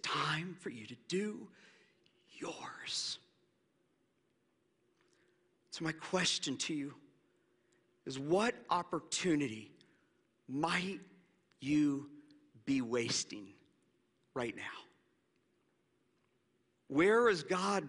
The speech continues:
bringing something into your path or someone into your path or, by the way, some ministry into your path, and you're just looking around, looking at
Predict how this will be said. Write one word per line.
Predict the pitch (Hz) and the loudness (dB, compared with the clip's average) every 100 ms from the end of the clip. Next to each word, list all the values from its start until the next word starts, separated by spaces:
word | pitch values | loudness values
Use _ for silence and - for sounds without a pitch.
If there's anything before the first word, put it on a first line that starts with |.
| 127 | 0
bringing | 185 214 202 165 | 2 4 2 2
something | - 185 196 190 165 | 2 0 0 2 4
into | 165 175 | 4 2
your | 151 160 175 | 2 2 2
path | - 170 180 180 - - - | 2 2 2 0 -6 -16 0
or | 165 151 | 2 4
someone | - - 190 185 156 165 185 185 | 2 4 2 4 4 4 4 0
into | 170 170 180 | 0 0 0
your | 170 165 | -2 -2
path | - 165 175 - - - | 0 2 2 0 -10 -6
or, | 180 180 | 0 2
by | 175 180 | 4 4
the | 170 | 4
way, | 175 156 | 4 4
some | - 208 180 165 | 2 2 2 4
ministry | 160 185 190 - 190 190 185 | 4 4 2 0 0 0 0
into | 170 180 180 | 0 0 0
your | 175 165 | 0 0
path, | 160 175 175 185 - - - - | 2 2 2 0 -2 -14 -14 -6
and | 180 170 | -2 -2
you're | 165 180 | -2 -2
just | 156 180 - - - _ | -2 -4 -4 -8 -20 _
looking | 160 170 165 | -10 -6 -4
around, | 139 143 127 131 - - _ _ _ _ _ _ - | -2 -2 -4 -8 -14 -20 _ _ _ _ _ _ -14
looking | 143 - 117 107 | -12 -10 -12 -12
at | 110 | -14